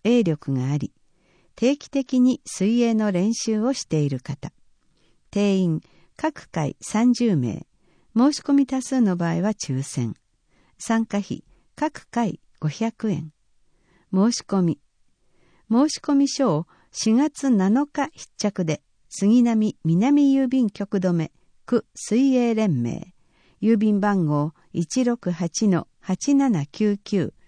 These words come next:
浜田山四の五の五へ。申し込み書は、区役所東棟六階のスポーツ振興課、スポーツ振興財団、区温水プール、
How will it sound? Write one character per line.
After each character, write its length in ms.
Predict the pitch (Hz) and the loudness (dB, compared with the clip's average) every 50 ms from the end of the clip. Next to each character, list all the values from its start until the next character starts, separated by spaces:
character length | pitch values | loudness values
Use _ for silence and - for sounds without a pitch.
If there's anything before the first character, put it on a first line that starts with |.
| - _ _ _ _ | -20 _ _ _ _
浜 320 | - 180 180 214 247 247 | 0 2 2 4 2 2
田 100 | 240 233 | 0 -2
山 400 | 226 220 214 208 208 208 202 226 - _ _ _ _ _ | -2 0 0 0 0 -2 -2 -4 -10 _ _ _ _ _
四 340 | - 226 277 320 320 285 202 | -2 2 2 4 4 4 2
の 140 | 160 147 139 | 0 -2 -2
五 180 | 139 - 196 196 | -2 0 2 2
の 200 | 170 131 - - _ _ - | 2 0 -2 -8 _ _ -4
五 180 | - 185 202 | -2 0 0
へ。 140 | 160 - - _ _ _ _ _ _ _ _ _ _ _ _ _ _ _ _ _ _ _ _ _ - | 0 -2 -6 _ _ _ _ _ _ _ _ _ _ _ _ _ _ _ _ _ _ _ _ _ 0
申 220 | 220 247 294 311 | 2 4 4 2
し 60 | - | 0
込 160 | - - 311 285 | -4 -2 0 2
み 120 | 285 285 | 2 2
書 200 | 285 - 285 254 | 2 0 0 2
は、 180 | 170 156 175 - _ _ _ _ _ _ | 2 0 -2 -4 _ _ _ _ _ _
区 120 | - 220 | -2 0
役 200 | 233 247 247 - | 2 2 0 -2
所 200 | - - - 156 | -6 -4 -4 -4
東 380 | 151 151 165 180 208 247 240 - | -2 0 0 0 0 0 -2 -4
棟 200 | - - 233 220 | -4 -2 -2 0
六 180 | 214 208 208 202 _ - | 0 -2 -4 -6 _ -6
階 220 | - 196 196 190 | -4 -2 -2 0
の 220 | 185 185 175 - - _ _ - | 0 -2 -2 -6 -10 _ _ -20
ス 160 | - - - | -20 -20 -6
ポ 220 | - 262 269 269 | -2 0 0 0
ー 40 | 254 | -2
ツ 180 | - - 226 220 | -4 -6 -8 -6
振 280 | - - 190 185 180 | -4 -2 0 0 -2
興 280 | - - 170 156 147 143 - | -2 -2 -4 -4 -4 -4 -6
課、 180 | - - - - _ _ _ _ _ _ _ _ _ _ _ _ _ _ | -10 -12 -12 -12 _ _ _ _ _ _ _ _ _ _ _ _ _ _
ス 140 | - - | -20 -4
ポ 160 | - 269 285 302 | 0 2 2 2
ー 40 | |
ツ 200 | 285 - 269 269 | 0 -2 -4 -4
振 240 | 247 - 247 240 226 | 0 0 2 0 0
興 260 | - - 214 208 208 | 0 -2 -2 0 0
財 260 | 196 190 196 190 175 139 | 0 0 0 -2 -2 -2
団、 280 | - - - - - _ _ _ _ _ _ _ _ _ _ _ _ _ _ - | -4 -6 -8 -8 -12 _ _ _ _ _ _ _ _ _ _ _ _ _ _ -4
区 240 | - 285 262 - _ _ - | -2 -2 -2 -2 _ _ 0
温 200 | 185 208 247 269 | 2 2 2 2
水 320 | - - - 254 240 220 | 0 -2 -2 -2 -2 -2
プ 240 | - - 226 208 170 | -2 -2 -2 -2 -2
ー 20 | |
ル、 180 | 135 127 - | -2 -6 -10